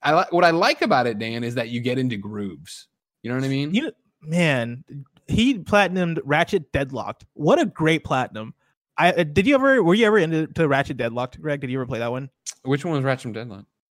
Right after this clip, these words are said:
Speaker 2: That was,
Speaker 1: Ratchet
Speaker 2: like, the
Speaker 1: Deadlocked.
Speaker 2: one that, um, was basically, like, an arena shooter game.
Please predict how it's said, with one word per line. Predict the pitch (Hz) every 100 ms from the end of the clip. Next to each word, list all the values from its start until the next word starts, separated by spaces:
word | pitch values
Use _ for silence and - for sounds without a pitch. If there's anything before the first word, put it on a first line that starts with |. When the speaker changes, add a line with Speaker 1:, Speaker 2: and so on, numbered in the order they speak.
| _
Speaker 2:
That | 156 170
was, | 220
Speaker 1:
Ratchet |
Speaker 2:
like, | 220 214
the | 214
Speaker 1:
Deadlocked. | 156
Speaker 2:
one | 156 165 170 180 156
that, | - 147 143 135
um, | 139 131 123 120 123
was | - 147
basically, | 135 165 - 165
like, | 147
an | 143 -
arena | 139 139 139
shooter | 131 139 127 113
game. | 113 101 120